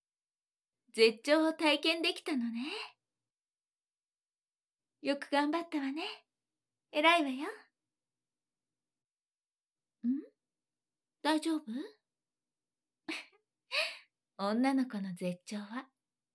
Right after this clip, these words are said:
男子と違ってしばらくの間続くのよ。快感の余韻、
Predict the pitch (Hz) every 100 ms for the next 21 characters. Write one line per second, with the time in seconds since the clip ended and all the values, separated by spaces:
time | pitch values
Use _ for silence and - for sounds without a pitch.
0 | _ - 202 240 247 233 - 185 175 185
1 | 170 202 214 _ 254 247 _ _ _ _
2 | _ - - 185 190 233 311 - 247 208
3 | 190 190 196 196 220 214 190 170 233 392
4 | - _ _ _ _ _ _ _ _ _
5 | _ _ _ _ _ _ _ _ _ -
6 | 185 208 214 233 233 226 220 220 233